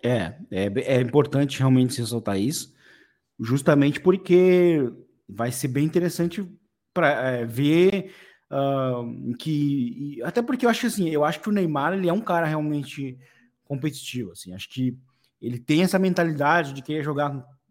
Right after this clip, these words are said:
ainda num, contra os melhores, mas essa decisão vai ser realmente interessante de ver. Ah, mas até agora, até então, acho que ele sempre demonstrou, né, isso, né, algumas das, algumas lesões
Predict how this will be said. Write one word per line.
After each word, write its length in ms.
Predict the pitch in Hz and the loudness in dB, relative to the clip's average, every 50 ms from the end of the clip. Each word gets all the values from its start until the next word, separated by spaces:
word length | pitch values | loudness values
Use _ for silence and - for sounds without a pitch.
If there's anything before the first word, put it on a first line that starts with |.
| _ _ | _ _
ainda 340 | 139 135 131 143 151 147 147 | -6 -2 0 0 2 2 2
num, 300 | 143 139 135 131 123 117 | 0 0 -2 -2 -4 -6
contra 220 | 117 135 147 143 - | -6 -6 -8 -8 -8
os 60 | 139 | -8
melhores, 760 | 131 131 117 113 135 151 165 165 160 156 147 139 131 - - _ _ _ _ _ _ _ _ | -6 -6 -4 -2 0 2 2 2 2 0 -2 -6 -8 -12 -16 _ _ _ _ _ _ _ _
mas 300 | - 123 127 127 127 123 | -10 -6 -6 -4 -4 -4
essa 200 | 139 135 - 170 | -4 -4 -4 -4
decisão 400 | 165 156 143 - 135 131 143 147 | -6 -6 -6 -8 -4 -2 -2 0
vai 120 | 151 170 160 | 0 0 -2
ser 220 | 165 - 180 185 | 0 -2 -2 -2
realmente 360 | 175 165 175 180 185 180 - | 0 -2 0 -2 -2 -4 -6
interessante 380 | 202 190 190 165 - 175 165 - | -6 -6 -6 -4 -4 -6 -8 -8
de 100 | - 143 | -10 -10
ver. 360 | 131 123 135 143 165 233 - _ _ _ _ _ _ _ _ _ _ _ _ _ _ _ | -6 -6 -4 -4 -4 -6 -10 _ _ _ _ _ _ _ _ _ _ _ _ _ _ _
Ah, 720 | - 143 139 143 143 139 139 135 135 135 127 123 123 127 - - _ - | -6 -2 -2 0 0 0 0 -2 -2 -2 -4 -4 -6 -8 -10 -16 _ -8
mas 180 | 120 117 131 | -6 -4 -4
até 160 | 135 131 151 | -4 -2 0
agora, 360 | 156 156 147 156 165 175 180 156 | 0 0 2 4 4 4 4 4
até 180 | 147 - 170 | 2 -2 -4
então, 440 | 170 170 165 - 170 170 190 208 208 - _ _ | -4 -4 -2 -2 -2 -2 -2 -4 -6 -10 _ _
acho 140 | 143 - - | -16 -12 -10
que 60 | 175 | -10
ele 60 | - | -8
sempre 220 | - 175 165 175 | -8 -10 -10 -6
demonstrou, 1000 | 170 175 180 170 170 151 - - - 151 156 156 151 151 147 139 131 - - - _ _ _ _ _ | -6 -4 -4 -4 -4 -6 -8 -8 -8 -6 -4 -4 -4 -4 -6 -8 -10 -12 -16 -20 _ _ _ _ _
né, 300 | 135 120 127 127 123 - - _ - | -14 -10 -10 -10 -10 -12 -14 _ -12
isso, 460 | 165 165 160 202 - - - 294 285 | -8 -6 -6 -4 -6 -6 -8 -8 -6
né, 100 | 160 147 | -4 -2
algumas 460 | 147 151 139 131 131 131 151 160 151 | -2 0 0 -2 -2 -2 -2 -2 -4
das, 240 | 131 139 147 143 147 | -4 -6 -8 -8 -8
algumas 500 | - 117 143 143 131 143 185 208 190 175 | -8 -6 -6 -6 -4 -4 -4 -4 -4 -4
lesões 420 | 180 165 143 131 147 143 143 - | -6 -6 -4 -4 -6 -6 -8 -10